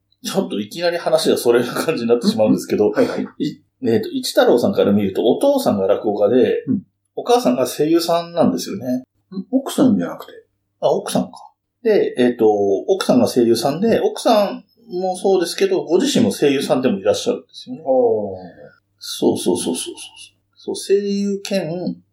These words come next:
Speaker 1: 落語家っていう息子さんがいらっしゃいます。話戻りまして、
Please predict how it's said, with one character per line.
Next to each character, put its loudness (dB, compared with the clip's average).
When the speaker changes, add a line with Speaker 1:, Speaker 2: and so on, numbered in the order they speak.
Speaker 1:
落 -2
語 -4
家 2
っ -6
て 0
い 2
う 4
息 2
子 2
さ -2
ん -8
が 2
い 4
ら 2
っ -4
し -8
ゃ 2
い -6
ま -4
す。 -8
話 -2
戻 2
り 2
ま -4
し -4
て、 -2